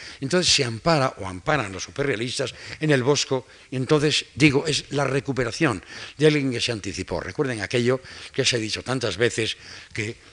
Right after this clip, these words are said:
<clears throat> un gran creador, un gran poeta, un gran músico, es aquel que nos plagia, es aquel que, paradójicamente, ha hecho antes lo que nosotros estamos haciendo en este momento.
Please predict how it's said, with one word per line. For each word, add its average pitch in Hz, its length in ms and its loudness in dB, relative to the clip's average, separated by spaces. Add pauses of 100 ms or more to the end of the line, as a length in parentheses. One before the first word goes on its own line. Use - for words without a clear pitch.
<clears throat> 156 380 0
un 139 200 0
gran 127 360 2
creador, 110 420 4
un 113 100 -2
gran 98 380 -2
poeta, 110 340 0
un 107 80 -6
gran 98 220 -4
músico, 120 500 0
es 131 140 0
aquel 135 340 0 (300)
que 120 140 -2
nos 110 240 -4
plagia, 98 560 -2 (500)
es - 120 0
aquel 131 280 4
que, 107 460 -2 (100)
paradójicamente, 113 880 2 (320)
ha 143 80 2
hecho 139 340 0
antes 123 480 0 (260)
lo 131 140 2
que 113 100 2
nosotros 135 640 2 (140)
estamos 131 420 -2
haciendo 113 280 -4
en 104 80 -4
este - 160 0
momento. 90 480 -2